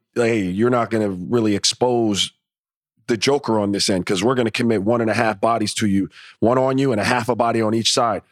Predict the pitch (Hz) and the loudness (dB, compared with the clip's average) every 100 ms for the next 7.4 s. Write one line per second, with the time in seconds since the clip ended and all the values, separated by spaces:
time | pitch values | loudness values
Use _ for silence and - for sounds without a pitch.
0 | _ - 110 110 127 139 131 120 _ 110 | _ -6 -4 0 0 2 0 -2 _ -6
1 | 107 120 - 120 104 123 113 110 104 95 | -2 -2 0 -2 0 0 0 0 0 0
2 | 131 196 139 - _ _ _ _ _ 113 | 0 0 -2 -6 _ _ _ _ _ -2
3 | 107 127 117 107 110 127 156 - - 117 | 0 0 2 2 2 0 -2 -6 -2 -2
4 | - _ _ - 139 139 131 131 127 131 | -4 _ _ -2 0 2 2 2 0 0
5 | 135 135 135 _ - 202 107 90 82 _ | 0 0 -2 _ -2 0 0 -4 -6 _
6 | _ _ _ _ 151 - 117 117 135 165 | _ _ _ _ -4 0 2 2 2 0
7 | 117 92 69 | 0 -2 -4